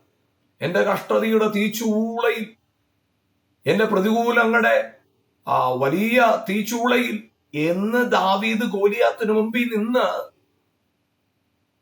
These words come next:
ശബ്ദിച്ചില്ല. ദൈവം തന്നെക്കുറിച്ച്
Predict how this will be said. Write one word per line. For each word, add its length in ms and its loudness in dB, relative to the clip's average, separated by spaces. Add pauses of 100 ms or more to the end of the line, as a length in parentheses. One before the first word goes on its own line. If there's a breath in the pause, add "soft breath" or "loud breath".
(420)
ശബ്ദിച്ചില്ല. 1080 0 (2000)
ദൈവം 520 2
തന്നെക്കുറിച്ച് 920 0